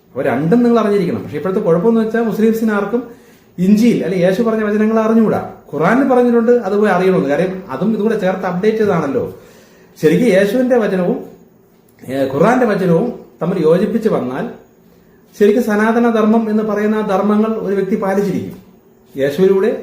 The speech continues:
സ്നേഹത്തിലൂടെ പാലിക്കുന്നു, നബിയിലൂടെ കിട്ടേണ്ട ശിക്ഷകൾ അപ്പോ അപ്പോ കിട്ടിപ്പാലിക്കുന്നു. ഇത് മനുഷ്യർ ശിക്ഷിച്ചില്ലെങ്കിലും ദൈവം തന്നെ, അള്ളാഹു തന്നെ അപ്പോഴപ്പോൾ അതിനുള്ള ശിക്ഷ നൽകി ഒരുവനെ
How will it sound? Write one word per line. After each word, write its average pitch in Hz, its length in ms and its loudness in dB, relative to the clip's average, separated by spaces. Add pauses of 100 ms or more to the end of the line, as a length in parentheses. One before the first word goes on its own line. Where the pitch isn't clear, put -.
(120)
സ്നേഹത്തിലൂടെ 208 640 2
പാലിക്കുന്നു, 214 420 0 (960)
നബിയിലൂടെ 240 560 4 (440)
കിട്ടേണ്ട 233 340 2 (140)
ശിക്ഷകൾ 233 280 0
അപ്പോ 220 200 -2
അപ്പോ 226 120 0 (100)
കിട്ടിപ്പാലിക്കുന്നു. 180 640 0 (140)
ഇത് 165 80 -2
മനുഷ്യർ 175 440 2
ശിക്ഷിച്ചില്ലെങ്കിലും 226 600 0 (540)
ദൈവം 156 460 0
തന്നെ, 196 240 -2
അള്ളാഹു 214 340 0
തന്നെ 233 160 2
അപ്പോഴപ്പോൾ 202 420 -2
അതിനുള്ള 185 300 0
ശിക്ഷ 160 200 -6 (600)
നൽകി 165 340 0 (120)
ഒരുവനെ 196 320 0